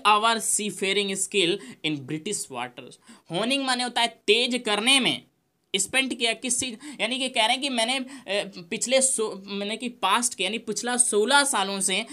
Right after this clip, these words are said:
मैंने अपना पूरा समय स्पेंड किया किस में, हो-, होनिंग में। होनिंग माने होता है तेज करने में, और अपने सीफेयरिंग,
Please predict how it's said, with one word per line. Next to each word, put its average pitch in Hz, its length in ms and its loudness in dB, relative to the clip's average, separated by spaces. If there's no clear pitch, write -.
मैंने 202 280 2
अपना 208 320 0
पूरा 233 380 4
समय 208 320 0
स्पेंड 233 420 0
किया 160 160 2
किस 196 240 0
में, 247 280 2
हो-, 185 220 -2
होनिंग 214 360 2
में। 139 200 -2
होनिंग 226 280 0
माने 226 160 2
होता 226 160 0
है - 200 -4
तेज 247 280 8
करने 214 320 2
में, 131 220 -4
और 208 520 6
अपने 202 420 2
सीफेयरिंग, 214 880 4